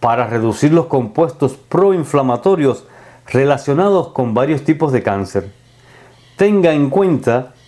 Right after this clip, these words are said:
que cocinar tomates en aceite de oliva puede ayudarle a absorber más de su contenido de licopeno.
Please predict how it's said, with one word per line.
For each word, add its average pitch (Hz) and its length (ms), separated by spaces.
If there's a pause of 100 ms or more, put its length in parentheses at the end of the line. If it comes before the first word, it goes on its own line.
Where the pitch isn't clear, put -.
(140)
que 120 200
cocinar 127 580
tomates 131 680
en 110 200
aceite 139 500
de 110 120
oliva 120 460 (460)
puede 180 340
ayudarle 151 680
a 127 140
absorber 131 800 (120)
más 160 400
de 160 80
su 135 180
contenido 131 560
de 143 80
licopeno. 101 600